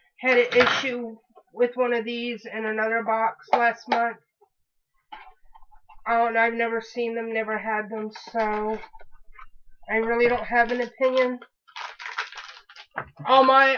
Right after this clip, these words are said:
all my creativity these days is digital, doing graphic design and making digital scrapbooking book, uh, kits that I sell in a couple of stores online. And these days, as far as my creativity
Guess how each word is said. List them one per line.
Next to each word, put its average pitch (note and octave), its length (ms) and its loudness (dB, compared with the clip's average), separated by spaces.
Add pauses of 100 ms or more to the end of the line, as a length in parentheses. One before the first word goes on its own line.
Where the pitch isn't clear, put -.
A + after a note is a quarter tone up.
all B3+ 140 4
my B3+ 200 4
creativity A#3+ 960 0
these A3+ 220 -10
days A3 480 -4
is F#3+ 260 -14
digital, A3 640 -2 (960)
doing A3+ 260 2
graphic A#3 420 4
design G#3+ 580 -2
and G#3 260 -4
making G#3+ 400 -4 (600)
digital A3 380 0
scrapbooking A#3+ 680 0
book, C4 220 0 (160)
uh, A#3+ 180 4 (380)
kits C#4+ 300 6 (760)
that G#3+ 100 -2
I A#3+ 100 4
sell A#3+ 400 2
in A#3+ 100 -4
a G#3+ 60 -8
couple A3 340 -8
of A3 80 -12
stores A#3 420 -2
online. A3 480 2 (580)
And G#3+ 380 -2
these A#3 220 -6
days, A3+ 240 -2
as A3 140 -8
far A3 280 2
as G3+ 80 -4
my G#3 140 -2
creativity G#3+ 720 -6